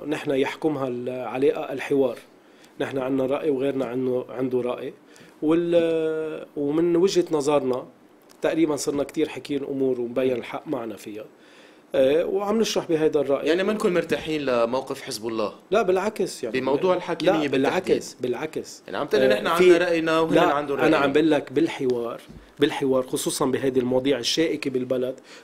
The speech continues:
Speaker 1: خصوصًا أنت أمام مرحلة، آه، تخبط كتير كبير فيها،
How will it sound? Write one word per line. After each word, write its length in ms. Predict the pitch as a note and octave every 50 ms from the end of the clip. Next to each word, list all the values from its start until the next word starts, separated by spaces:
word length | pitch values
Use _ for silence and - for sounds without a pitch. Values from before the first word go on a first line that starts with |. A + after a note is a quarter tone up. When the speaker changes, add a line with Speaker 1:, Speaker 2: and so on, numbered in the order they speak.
| - -
Speaker 1:
خصوصًا 340 | D3+ D3+ - F#3 F3 - D#3+ - - E3
أنت 180 | D#3+ D#3 -
أمام 480 | C#3+ C3+ - C#3 C#3 C#3+ C#3+ C#3+ C#3 C3+
مرحلة، 540 | D3 D#3 D3 - - D3 C3+ C3 C3 B2 B2+ - - - - - - - -
آه، 1080 | C#3+ C#3 C3+ C3+ C3 C3 B2+ B2+ B2+ B2+ B2+ B2+ B2+ B2 B2 B2 - - - - - - -
تخبط 540 | D#3+ D3 - E3 E3 E3 D3+ C#3 C3+ B2+ -
كتير 340 | - - - F3+ F3+ F3+ D3+
كبير 300 | D3 - C3+ D3 C#3+ C3
فيها، 420 | - - - C3 A#2+ A#2+ C3+ D#3